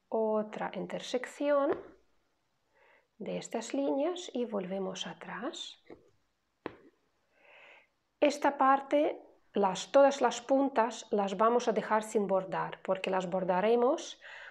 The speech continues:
con hilo de verde oscuro. Ahora directamente pasamos aquí. Vamos aquí en esta intersección y subimos a esta.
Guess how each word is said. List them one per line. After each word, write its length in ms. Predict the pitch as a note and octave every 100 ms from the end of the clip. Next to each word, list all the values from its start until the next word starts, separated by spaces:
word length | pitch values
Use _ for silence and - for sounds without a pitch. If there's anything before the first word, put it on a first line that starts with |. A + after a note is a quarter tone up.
| - _ _
con 380 | - B3 C4 B3+
hilo 360 | A#3 A3+ A#3 A#3
de 140 | F#3+
verde 260 | F#3 F#3 F3+
oscuro. 640 | F3+ - - D#3 - - _ _ _ _
Ahora 280 | G#3+ A3+ A#3+
directamente 760 | A3+ A#3+ A#3+ A#3+ B3+ C4 C4
pasamos 640 | - G3+ - G#3 G3 F#3 F#3+
aquí. 440 | E3+ - E3+ - _ _ - - _ _ _ _ _ _ _
Vamos 420 | F3 E3 F3+ E3+ A3
aquí 600 | G3 - G#3 F3 - _ _ _ _ _ _ _ _ _ _ _ _ _ _ _ _ _ _ _ _ _ _ _ _ _ -
en 480 | - F#3 F3+ F3 F3
esta 280 | F#3 - G#3+
intersección 880 | G3+ - - G#3+ - - C4+ D#4+ D#4+ G#4+ - -
y 460 | C#4 D4 E4+ - _ _ _ _
subimos 1000 | - - A3+ G#3+ A#3+ C4 D#4 F4 - - - _ _ _ _ _ _ _ - _ _ _ _ -
a 160 | G3
esta. 480 | F3 D#3+ - - C#4+